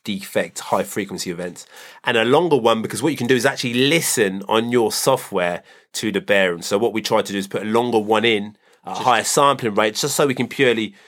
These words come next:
Speaker 1: loop it and audibly hear anything that's happening within that.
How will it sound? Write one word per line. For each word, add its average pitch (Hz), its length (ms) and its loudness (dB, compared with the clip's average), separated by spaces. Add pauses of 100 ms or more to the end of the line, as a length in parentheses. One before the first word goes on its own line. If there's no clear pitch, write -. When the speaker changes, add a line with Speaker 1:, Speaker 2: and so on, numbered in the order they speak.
(200)
Speaker 1:
loop 139 380 0
it 117 80 0
and 123 160 -8
audibly 117 480 0
hear 127 340 2
anything 123 360 -2
that's 113 160 -2
happening 127 440 0
within 113 240 -2
that. 117 260 -2